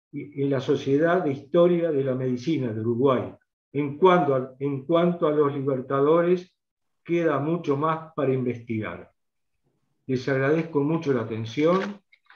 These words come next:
y, este, y quedo a las órdenes. Y, por último, señor presidente, están invitados, cuando quieran ir a Buenos Aires. Es, es excelente,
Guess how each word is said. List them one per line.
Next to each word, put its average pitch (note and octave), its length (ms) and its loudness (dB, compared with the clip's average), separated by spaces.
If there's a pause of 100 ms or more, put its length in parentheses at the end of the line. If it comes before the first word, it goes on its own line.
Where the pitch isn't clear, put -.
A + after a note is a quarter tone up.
(140)
y, B2+ 80 -2
este, A#2 840 -4
y A#2 120 -14
quedo D3 260 4
a B2+ 80 2
las A2+ 180 -4
órdenes. G3 600 0 (200)
Y, D#3+ 480 0 (260)
por C#3+ 180 2
último, F3+ 680 2
señor D3 400 -2
presidente, E3+ 880 -2 (260)
están E3 480 -2
invitados, C3 720 -2 (400)
cuando A2+ 320 -6
quieran E3+ 520 6
ir D3+ 80 2
a D3 60 0
Buenos C3 360 -2
Aires. B2 560 -4 (160)
Es, B2+ 320 -10
es C#3+ 340 -6
excelente, C3 1080 0